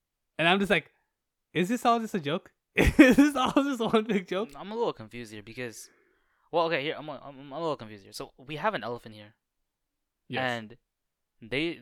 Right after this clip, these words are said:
Speaker 2: they claim the elephant, because the elephant is intelligent enough, he shouldn't be in a zoo. Or sorry, she shouldn't
Speaker 1: That
Speaker 2: be in a zoo.
Speaker 1: it should be able to fight illegal confinement. That's their wording.
Speaker 2: So they don't care if the elephant's in the zoo or not. She, they just want her to fight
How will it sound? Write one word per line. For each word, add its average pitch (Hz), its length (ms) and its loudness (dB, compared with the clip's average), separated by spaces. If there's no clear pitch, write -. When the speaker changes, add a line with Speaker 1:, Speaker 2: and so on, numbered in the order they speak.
Speaker 2:
they 147 200 -6
claim 151 400 -10
the 120 180 -10
elephant, 127 400 -10
because 151 300 -10
the 156 80 -6
elephant 131 260 -8
is 120 60 -12
intelligent 120 460 -12
enough, 107 160 -16
he 107 60 -16
shouldn't 131 260 -14
be 117 80 -14
in 107 80 -16
a 101 40 -18
zoo. 98 200 -20
Or 104 80 -2
sorry, 110 220 -2
she - 160 -12
shouldn't 131 160 -12
Speaker 1:
That 156 140 2
Speaker 2:
be 113 40 -6
in 101 60 -18
a - 20 -20
zoo. 101 160 -20
Speaker 1:
it 180 200 0
should 180 320 -6
be 180 160 0
able 180 220 0
to 151 180 -8
fight 147 380 2
illegal 135 360 -2
confinement. 107 580 -4
That's 143 180 0
their 139 160 0
wording. 101 320 -6
Speaker 2:
So 143 80 -8
they 147 120 -6
don't 196 140 -6
care 170 140 -2
if 160 80 -4
the 135 60 -4
elephant's 135 280 -6
in 117 60 -16
the 107 60 -18
zoo 113 160 -14
or 101 40 -16
not. 92 180 -20
She, - 160 -12
they 131 160 -10
just 143 160 -12
want 139 160 -6
her 131 80 -10
to 123 100 -8
fight 107 280 -12